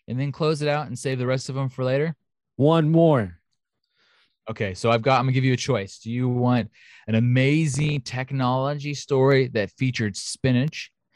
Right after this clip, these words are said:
Speaker 1: a insanely scary story featuring a wild animal, or a story from our childhood coming back to life to make us ecstatic and excited?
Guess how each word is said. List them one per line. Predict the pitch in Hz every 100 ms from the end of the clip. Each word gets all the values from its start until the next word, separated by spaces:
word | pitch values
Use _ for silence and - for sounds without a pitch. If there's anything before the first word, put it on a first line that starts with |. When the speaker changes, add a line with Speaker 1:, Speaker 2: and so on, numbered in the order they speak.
| _ _ _ _ -
Speaker 1:
a | 127 120 113 - 147
insanely | 135 131 - - - - 131 147 147 147
scary | - - 135 135 139
story | - 135 131 131
featuring | - 135 135 135 131
a | 110
wild | 107 120 113 110
animal, | 110 127 139 151 165 - _ _ _ _
or | 123 123 123
a | 113
story | - - 147 147 147
from | 135 123
our | 113 110
childhood | - 127 131 104 110 -
coming | 107 110 110 90
back | 127 117 127
to | - 127
life | 113 110 110
to | 104
make | 110 110
us | 101 101
ecstatic | - - - 104 110 104
and | 98
excited? | 95 - 107 101 87 85